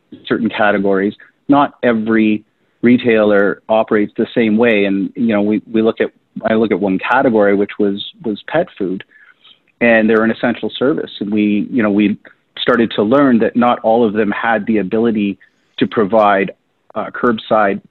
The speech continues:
pickup because they may have not had, uh, an internet platform. So once we identified what the trends were, we started to formulate ways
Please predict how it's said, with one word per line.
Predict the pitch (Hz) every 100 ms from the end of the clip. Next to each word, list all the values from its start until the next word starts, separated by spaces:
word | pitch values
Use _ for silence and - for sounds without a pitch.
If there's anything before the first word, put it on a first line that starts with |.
| _ -
pickup | 165 - 98
because | 117 110 110
they | 113 104
may | 113
have | 107
not | 101 107 104
had, | - 113 104 98 95 - _ _ _ _
uh, | - 92 98
an | 113
internet | 139 180 -
platform. | - 82 - 92 90 - _ _ _ _ -
So | 135 123 120 - _ _ _ _
once | 143 123 139 165 -
we | 175
identified | 143 123 120 120 113
what | 110 -
the | 98
trends | - 131 135
were, | 117 98
we | 95 107 104 95 - -
started | 110 101 92
to | 107
formulate | - 101 98 98 95
ways | 95 95 95